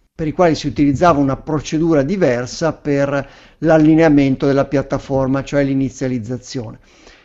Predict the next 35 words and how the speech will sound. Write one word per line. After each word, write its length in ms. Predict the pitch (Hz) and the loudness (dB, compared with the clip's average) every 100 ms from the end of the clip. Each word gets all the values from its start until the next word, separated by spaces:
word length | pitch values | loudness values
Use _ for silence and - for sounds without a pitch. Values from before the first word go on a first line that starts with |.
| - | -10
Con 200 | - 196 | 2 4
Ariane 380 | 160 143 175 214 | 4 4 2 2
quattro 480 | 214 131 117 - 208 | 2 2 0 -2 -2
c'era 240 | 202 156 | 0 0
una 300 | 143 135 131 | 2 0 -4
serie 240 | 117 170 151 | -4 -2 0
di 160 | 131 - - | -2 -6 -10
procedure 640 | 135 123 143 156 165 135 | -10 -6 -4 0 0 0
di 180 | 127 135 | 0 0
allineamento, 840 | 143 139 139 139 143 180 156 143 | -2 -2 0 0 0 2 2 0
cioè 200 | 123 143 | -4 -4
di 80 | 131 | -2
inizializzazione 880 | 131 131 127 131 131 120 139 190 160 | -2 -2 -4 -6 -6 -6 -8 -6 -4
della 160 | 127 123 | -4 -6
piattaforma, 760 | 160 165 247 - 156 175 226 - - - | -8 -4 -4 -2 -2 0 -2 -4 -20 -12
per 200 | - 143 | -6 -4
tenere 320 | - 147 143 | 0 2 2
conto, 360 | 143 175 139 135 | 2 2 2 0
per 160 | 156 180 | 0 2
esempio, 460 | 143 123 113 160 | 2 0 0 0
di 200 | 143 143 | 4 6
rinvii 520 | 143 147 139 160 147 | 6 6 4 4 2
del 180 | 127 160 | 2 2
lancio, 600 | 170 113 117 - 160 160 - - - _ _ | 0 -2 -6 -6 -4 -4 -8 -20 -20 _ _
eh, 340 | 139 127 120 - | -6 -4 -6 -4
che 240 | 151 151 | 2 4
avrebbero 460 | 143 147 135 143 143 | 6 4 4 4 6
dovuto 400 | 147 151 147 147 | 4 4 2 -2
richiedere 560 | 156 - 135 135 135 | -2 -2 0 0 -2
quindi 240 | 143 135 131 | 0 0 2
nuove 340 | 143 151 139 | 4 2 0
condizioni 840 | 139 143 143 147 - 147 139 143 135 | -2 0 0 -2 -6 -4 0 0 0
di 120 | 123 | -4
posizione, 720 | - 127 127 113 143 139 135 | -8 -8 -8 -8 -6 -4 -4
velocità 640 | 123 123 - 120 135 110 | -6 -8 -10 -8 -8 -10